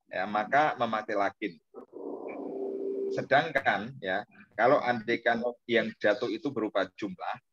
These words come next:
maka memakai lakina ya. Contohnya andaikan ya, faridun, fakirun, lakina ibnahu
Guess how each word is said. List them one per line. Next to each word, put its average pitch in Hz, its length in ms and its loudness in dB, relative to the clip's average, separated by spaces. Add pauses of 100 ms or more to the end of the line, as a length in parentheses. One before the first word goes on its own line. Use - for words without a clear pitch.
(300)
maka 101 280 0
memakai 120 560 0
lakina 101 600 -2
ya. 98 200 -8 (720)
Contohnya 98 500 -2
andaikan 95 480 -2
ya, 80 140 -6
faridun, 104 580 2
fakirun, 131 760 0 (480)
lakina 143 1120 4
ibnahu 110 1000 0